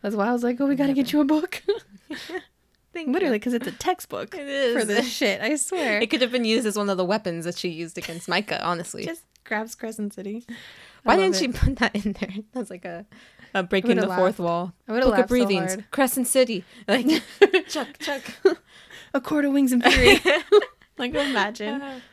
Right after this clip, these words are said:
Speaker 1: Kingdom of Ash. That's a thick-ass book,
Speaker 2: Oh,
Speaker 1: too.
Speaker 2: yeah.
Speaker 1: Yeah.
Speaker 2: Mm.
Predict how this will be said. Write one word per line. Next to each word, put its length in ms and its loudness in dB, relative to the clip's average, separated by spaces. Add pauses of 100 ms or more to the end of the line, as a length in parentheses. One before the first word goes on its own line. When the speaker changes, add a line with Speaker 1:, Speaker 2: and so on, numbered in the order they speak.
(180)
Speaker 1:
Kingdom 280 6
of 120 4
Ash. 460 2 (520)
That's 160 -10
a 60 -8
thick-ass 400 -8
book, 280 -12
Speaker 2:
Oh, 160 -8
Speaker 1:
too. 20 -8
Speaker 2:
yeah. 220 -12 (540)
Speaker 1:
Yeah. 200 -18 (180)
Speaker 2:
Mm. 140 -16